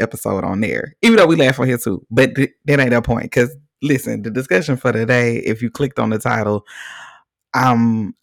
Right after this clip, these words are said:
I'm ready to be very, uh, open and honest. <laughs> Call a spade a spade. Um, we don't do that enough in education. I feel like we are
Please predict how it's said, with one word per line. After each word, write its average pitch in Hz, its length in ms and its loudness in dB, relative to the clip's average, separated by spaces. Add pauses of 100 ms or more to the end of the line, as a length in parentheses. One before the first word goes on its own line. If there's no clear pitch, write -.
(140)
I'm 123 280 2
ready 117 300 2
to 113 200 -6
be 104 500 -2
very, 104 1080 -2
uh, - 420 -6 (380)
open 233 260 2
and 110 220 0
honest. 151 560 0 (560)
<laughs> - 540 -14
Call 127 260 0
a 113 80 -6
spade 156 600 -4
a 117 140 0
spade. - 800 -10 (260)
Um, 113 180 0
we 151 120 4
don't 240 200 4
do 123 140 4
that 110 160 2
enough 107 260 0
in 90 60 -4
education. 92 600 -8
I 110 120 -2
feel 117 140 -2
like 110 220 -2
we 113 480 -4 (340)
are 104 800 0